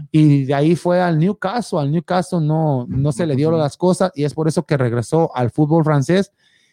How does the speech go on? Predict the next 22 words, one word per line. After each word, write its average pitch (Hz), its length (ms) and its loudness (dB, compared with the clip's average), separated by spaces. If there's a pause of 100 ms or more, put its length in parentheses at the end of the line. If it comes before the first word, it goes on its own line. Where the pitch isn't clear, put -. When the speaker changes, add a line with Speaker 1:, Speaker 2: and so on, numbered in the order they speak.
(360)
Speaker 1:
Y 113 560 -2
esperemos 139 480 -8
que, 135 420 -6 (120)
que 113 180 -12
se, - 320 -16
en, 123 320 -4 (300)
Speaker 2:
Que 104 80 -6
la 104 60 0
Speaker 1:
en 110 60 0
Speaker 2:
rompa. 113 360 -4
Speaker 1:
la, 117 160 -8
que - 120 -12
la 107 100 -6
rompa. 185 480 2
Sampa-, 117 680 -10
Sampaoli 185 560 0
es 202 100 -4
el 208 120 -6
entrenador 147 420 -8
del 165 140 -6
Marsella 175 540 -2
y, 123 220 -10